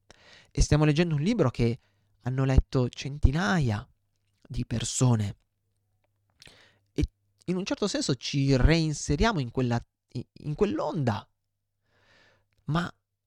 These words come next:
quando noi pratichiamo un kata, quando noi pratichiamo Kankudai,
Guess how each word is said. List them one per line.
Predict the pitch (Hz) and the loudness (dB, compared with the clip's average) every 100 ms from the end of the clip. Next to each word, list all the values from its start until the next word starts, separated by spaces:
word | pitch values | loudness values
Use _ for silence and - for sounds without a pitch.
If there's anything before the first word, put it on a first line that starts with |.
| _ _ | _ _
quando | - 294 262 | -6 -4 0
noi | 220 | 0
pratichiamo | - 147 - 147 151 165 127 - _ _ _ | 2 2 4 4 2 0 -2 -6 _ _ _
un | 143 127 131 | -8 -8 -8
kata, | - 113 - 117 95 120 - _ _ _ _ _ _ _ _ _ | -6 -2 2 2 0 -6 -10 _ _ _ _ _ _ _ _ _
quando | 196 147 | -4 -2
noi | 160 | -2
pratichiamo | 165 139 - 139 123 110 104 - _ _ _ _ | 0 0 2 0 -2 -4 -8 -14 _ _ _ _
Kankudai, | 156 160 160 139 107 107 | -4 0 4 4 4 0